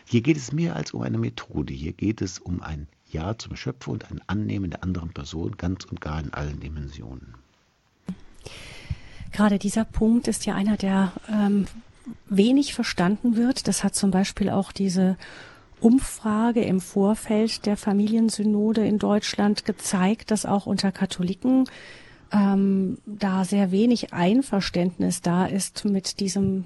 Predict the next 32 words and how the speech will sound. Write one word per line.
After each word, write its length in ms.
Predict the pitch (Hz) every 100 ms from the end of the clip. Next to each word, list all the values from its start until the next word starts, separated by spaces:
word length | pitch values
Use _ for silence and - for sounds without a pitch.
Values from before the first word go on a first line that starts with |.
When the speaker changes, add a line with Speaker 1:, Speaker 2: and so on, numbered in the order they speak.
| -
Speaker 2:
Punkt 400 | - 208 220 -
in 80 | 202
der 100 | 190
kirchlichen 640 | 185 196 208 220 214 - 190
Lehre. 520 | 180 180 196 233 254 - - - - -
Haben 180 | 185
wir 80 | 220
da 180 | 240 240
als 360 | - 202 - - -
Kirche 640 | - 190 190 214 240 226 -
auch 360 | 196 190 - -
vielleicht 800 | - 196 185 180 196 - - - - - - - - - - -
etwas 560 | 185 - 190 - - -
verpasst 1080 | - - 190 - - - 185 220 - - -
im 160 | 202
Bereich 420 | 202 175 180 180 - -
Bildung 400 | 180 208 208 202
und 180 | 196
Katechese 640 | - 185 - 180 180 180 -
zu 120 | -
diesem 280 | 254 - 262
Thema? 320 | 254 262 359 - - - - -
Speaker 1:
Oh 100 | 87
ja, 240 | 80 76 71 - - - - -
also 260 | 104 85 87
ich, 200 | 80 -
hier 400 | - 98 90 90 85 - - - - - - - - -
bin 100 | 113
ich 140 | 107
entschieden 340 | 80 101 104
der 100 | 90
Meinung, 460 | 78 78 85 87 82